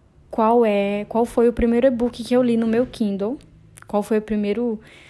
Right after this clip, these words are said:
a minha exper-, a minha primeira experiência com o e-reader, eu vou tentar lembrar e aí eu deixo na descrição aqui do episódio.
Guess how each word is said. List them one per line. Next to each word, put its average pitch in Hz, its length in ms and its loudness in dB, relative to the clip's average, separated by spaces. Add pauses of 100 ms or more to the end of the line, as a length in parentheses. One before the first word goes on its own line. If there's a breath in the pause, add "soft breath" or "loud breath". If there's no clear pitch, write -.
(840 loud breath)
a 214 40 0
minha 214 120 4
exper-, 226 240 -2
a 233 80 0
minha 233 160 2
primeira 233 340 2
experiência 262 680 2
com 254 140 4
o 247 40 6
e-reader, 214 460 2
eu 226 100 2
vou 214 80 -2
tentar 220 240 -2
lembrar 226 480 2
e 240 80 4
aí 226 300 2
eu 240 340 2
deixo 220 320 0
na 226 140 -2
descrição 220 480 -4
aqui 214 180 -4
do 214 60 -2
episódio. 220 560 -6